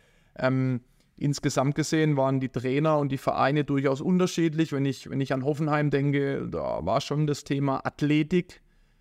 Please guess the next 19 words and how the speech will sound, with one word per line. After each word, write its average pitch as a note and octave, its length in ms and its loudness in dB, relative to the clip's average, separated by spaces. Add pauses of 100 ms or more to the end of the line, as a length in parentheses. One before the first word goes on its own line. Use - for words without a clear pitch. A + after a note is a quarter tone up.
(220)
schon D#3 260 2
ein D3 120 2
zentraler C#3 640 0
Baustein, C#3+ 800 0
Spiel D3+ 340 -2
gegen D3 280 4
den C#3+ 140 2
Ball C#3 520 2
und C3+ 160 -2
so C#3 160 0
dieses, B2+ 340 -2
dieses, A#2+ 260 -6
dieser B2 280 -2
Athletikfaktor, C#3+ 920 0
den C3 180 -2
hab C#3 120 -2
ich C3 200 -4
heute C3 260 0
schon, C#3 520 -2